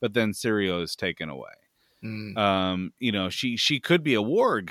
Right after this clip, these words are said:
Speaker 1: right? She could, she could have magical powers through Nymeria, but then Nymeria is taken away.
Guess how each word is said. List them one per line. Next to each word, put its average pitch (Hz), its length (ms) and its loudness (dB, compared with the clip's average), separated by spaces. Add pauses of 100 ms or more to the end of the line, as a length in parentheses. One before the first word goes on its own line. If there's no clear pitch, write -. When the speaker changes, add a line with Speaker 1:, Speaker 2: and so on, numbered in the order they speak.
(160)
Speaker 1:
right? 131 340 -6
She 139 160 -8
could, 143 340 -4
she 139 180 -6
could 139 180 -6
have 131 240 -2
magical 151 520 2
powers 92 920 -4
through 120 200 -6
Nymeria, 117 760 -2
but 92 120 -8
then 101 280 -4 (340)
Nymeria 117 440 2
is 95 100 -6
taken 90 360 -8
away. - 360 -16